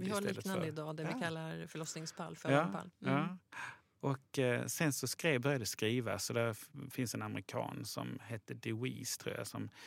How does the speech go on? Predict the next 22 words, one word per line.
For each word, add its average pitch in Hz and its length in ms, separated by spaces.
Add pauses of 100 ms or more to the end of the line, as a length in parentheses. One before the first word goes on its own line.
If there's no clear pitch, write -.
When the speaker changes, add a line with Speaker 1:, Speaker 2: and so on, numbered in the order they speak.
(220)
Speaker 2:
som 110 200
skrev 110 260
den 107 120
första 110 280
läroboken 104 720
i 104 60
obstetrik 104 800
i, 98 120 (340)
i 104 220 (220)
U 131 300
S - 160
A. - 60
Och 107 140
han 127 220
skrev - 200 (100)
att - 100
man - 100
skulle 110 180
vänta 110 380
med - 120
att - 60
avnavla. - 560